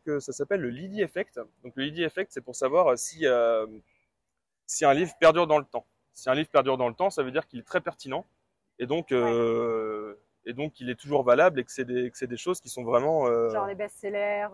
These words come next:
Speaker 1: Ouais, c'est
Speaker 2: euh,
Speaker 1: ça, hein, on peut dire ça un peu
Speaker 2: Kiyosaki,
Speaker 1: best-seller. Ouais, voilà, c'est
Speaker 2: euh,
Speaker 1: ça. C'est exactement ça, ouais. Et donc après, donc, je vais faire aussi par rapport à des notes qu'on peut trouver sur Amazon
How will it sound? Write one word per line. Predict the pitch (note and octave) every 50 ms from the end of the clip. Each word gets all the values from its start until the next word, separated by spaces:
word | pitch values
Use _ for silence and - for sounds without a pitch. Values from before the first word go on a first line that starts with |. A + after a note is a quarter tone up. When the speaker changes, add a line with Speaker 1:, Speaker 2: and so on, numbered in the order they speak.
| G3
Speaker 1:
Ouais, | C#3+ D#3 E3+ -
c'est | C#3+ C#3
Speaker 2:
euh, | -
Speaker 1:
ça, | - B2+ B2 A#2+
hein, | B2 B2+ B2 - -
on | C3 C3
peut | - E3 E3 D#3+
dire | D3 D#3+ D#3+ D#3
ça | A3+ A3
un |
peu | G#3 F#3
Speaker 2:
Kiyosaki, | D#3+
Speaker 1:
best-seller. | D3 C#3 - E3 F3+ G3 F3 A2+ A#2
Ouais, | - G3 G#3+
voilà, | F3+ C#3+ D3+
c'est | F#3 F#3+
Speaker 2:
euh, | F#3
Speaker 1:
ça. | F#3+ F3+ F3+ F#3 - _ _ _ _ _ _ _ _ _ _ _ _ _ _ _ _ _ _ _ -
C'est | - C3
exactement | A#2+ C#3+ C#3+ - - D#3 D#3
ça, | D#3 - F#3 C3
ouais. | A#2+ - - -
Et | B2
donc | B2 C3 B2+ -
après, | C3 - - F3 F3
donc, | D3 A#2 A2+ - -
je | - A2+ B2+ C3+
vais |
faire | C3 - D3+ C3+
aussi | C3 B2+ - D3
par | C3 - B2
rapport | B2 A#2+ - C#3 C3
à | C3 B2
des | A#2+ B2
notes | C3 C#3+ D3+ D3 -
qu'on | - C3
peut | - C3+
trouver | - - C#3 C3 C3+
sur | B2+ - C3
Amazon | B2+ B2 C3 D3 F3 B3 C4 G3+